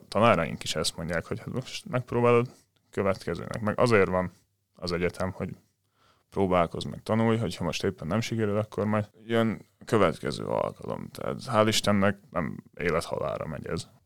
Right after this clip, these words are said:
Próbálják meg élvezni, és tényleg nem, nem muszáj annyira idézőjelben komolyan venni.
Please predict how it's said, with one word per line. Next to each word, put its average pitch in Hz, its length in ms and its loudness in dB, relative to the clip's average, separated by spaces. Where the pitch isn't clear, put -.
Próbálják 92 440 4
meg 110 120 0
élvezni, 123 560 6
és - 320 -6
tényleg 90 360 -6
nem, 87 120 -4
nem - 160 -20
muszáj - 380 -4
annyira - 280 -4
idézőjelben 87 720 2
komolyan 82 440 -4
venni. 82 260 -8